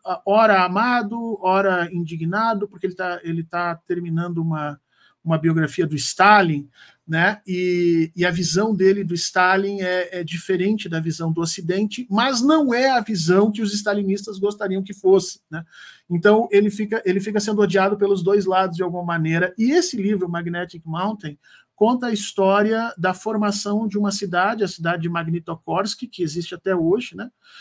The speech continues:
em função do momento em que na União Soviética se descobriu uma montanha de ferro. E aí o, o stalinismo decide que ali naquela região precisa se ter uma cidade pra explorar isso, uma cidade de metalúrgicos,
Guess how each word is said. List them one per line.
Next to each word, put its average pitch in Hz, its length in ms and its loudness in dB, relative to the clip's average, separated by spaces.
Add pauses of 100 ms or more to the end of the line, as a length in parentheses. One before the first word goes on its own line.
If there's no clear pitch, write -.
(260)
em 240 220 4
função 233 800 0
do 208 160 -2
momento 214 420 0
em 233 80 0
que 226 140 -4
na 220 120 0
União 208 200 4
Soviética 202 480 -2
se 208 120 -6
descobriu 196 520 -2
uma 214 280 0
montanha 214 460 0
de 202 80 0
ferro. 190 560 0 (480)
E 185 140 6
aí 202 320 8
o, 208 400 -2
o 196 80 0
stalinismo 240 800 0
decide 208 560 -2
que 226 140 -6
ali 220 320 2
naquela 233 320 -6
região 202 380 -2
precisa 226 420 -6
se 214 220 -10
ter 214 180 -2
uma 208 160 -2
cidade 202 460 -2
pra 214 100 -6
explorar 202 580 -2
isso, 170 240 -4
uma 190 120 -4
cidade 196 340 -2
de 190 60 -8
metalúrgicos, 190 1000 0